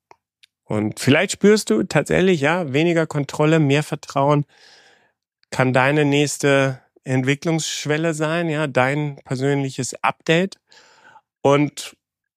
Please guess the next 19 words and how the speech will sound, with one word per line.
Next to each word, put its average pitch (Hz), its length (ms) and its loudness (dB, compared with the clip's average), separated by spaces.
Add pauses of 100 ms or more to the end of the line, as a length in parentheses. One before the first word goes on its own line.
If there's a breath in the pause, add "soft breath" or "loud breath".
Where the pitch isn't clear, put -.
(160)
wenn 143 140 2
dich 196 100 0
das 196 180 0
interessiert, 208 680 0
ich - 120 -4
habe 180 200 -2
ein 160 60 -2
kostenloses 180 720 -2
Live-Seminar 196 880 0
entwickelt, 180 600 -4
Beyond 151 480 -2
Performance, 185 1000 -4
ja, - 280 -6
und - 580 -6
darin 160 240 0
erforschen 160 480 0
wir, 156 160 0
wie 151 80 2
Loslassen 160 760 0